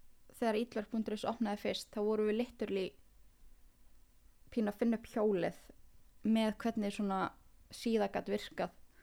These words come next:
Af því að það var í alvörun ekki til nein önnur íslensk síða sem að seldi áskriftar hlaðvarpsþætti eða neitt í áskrift. Allavega ekki svona. Þannig að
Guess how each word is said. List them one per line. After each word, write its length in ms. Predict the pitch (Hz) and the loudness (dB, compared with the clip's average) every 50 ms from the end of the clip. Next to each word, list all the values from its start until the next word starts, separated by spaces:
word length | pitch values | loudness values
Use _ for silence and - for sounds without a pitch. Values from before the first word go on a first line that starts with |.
| - - - - - - - - - - - - - - - - - - - - - - - - | -20 -20 -20 -20 -20 -20 -20 -20 -20 -20 -20 -20 -20 -20 -20 -20 -20 -20 -20 -20 -20 -12 -6 -2
Af 80 | 214 | 2
því 60 | 226 | 4
að 80 | 220 220 | 4 4
það 80 | 226 226 | 4 4
var 120 | 226 233 - - - - 254 | 4 2 0 -4 -6 0 0
í 60 | 262 - - | 0 4 4
alvörun 400 | 269 269 269 233 214 208 214 226 | 4 6 6 6 4 4 2 2
ekki 200 | 233 - 233 - - - | 0 0 -2 -4 -4 0
til 220 | 254 262 247 240 240 233 | 4 4 6 6 6 4
nein 260 | 233 233 233 240 240 - - | 4 4 2 2 2 2 4
önnur 240 | 247 247 233 214 - - | 4 6 6 4 2 2
íslensk 560 | 240 247 - - - 208 202 202 - - - - | 0 0 0 -2 0 0 0 0 -2 -4 -6 -6
síða 300 | - 233 233 226 208 202 | -2 0 2 2 2 2
sem 200 | 202 214 208 202 | 0 -2 -2 -2
að 100 | 196 - | -2 -2
seldi 440 | - 226 220 214 208 - - 202 190 - - - - - - | -2 0 0 -2 0 0 0 0 0 0 -4 -8 -4 0 2
áskriftar 760 | 208 208 214 220 - - - 208 196 - - - 190 175 - - - - - - - - - - - - | 4 4 4 2 2 0 0 0 0 0 0 0 0 0 0 -4 -8 -16 -18 -18 -16 -16 -16 -16 -12 -2
hlaðvarpsþætti 880 | - 220 208 208 196 190 185 - - - - - 190 196 - - - 208 - | 0 2 4 4 4 2 0 -2 -6 -6 -4 -4 -4 -4 -6 -6 -6 -2 -2
eða 220 | 196 190 180 185 185 | 0 0 0 0 0
neitt 380 | 196 202 - - - - - | 0 -2 -4 -6 -10 -6 -6
í 80 | 185 - | -4 -2
áskrift. 640 | - 196 196 202 - - 190 180 - - - - - - - - - - - - - - - - - - - - - - - - - - - - - - - - - - - - 226 | -2 -2 -4 -4 -6 -6 -6 -6 -6 -8 -14 -20 -20 -20 -20 -20 -20 -20 -20 -20 -20 -20 -20 -20 -18 -18 -16 -16 -16 -16 -14 -12 -14 -14 -12 -14 -16 -14 -14 -16 -18 -18 -6 -4 -2
Allavega 360 | 226 233 220 214 214 214 214 | 0 2 2 2 2 2 2
ekki 120 | - 220 208 | 0 -2 -2
svona. 360 | - 220 208 190 - 190 196 - - - - - - - - - - - - - - - - - - - - | 0 -2 -2 0 -2 -4 -6 -8 -14 -20 -20 -20 -20 -20 -20 -20 -20 -20 -20 -20 -20 -20 -20 -20 -20 -10 -6
Þannig 220 | 208 202 202 196 | -4 0 0 0
að 160 | 196 - - | 0 0 -2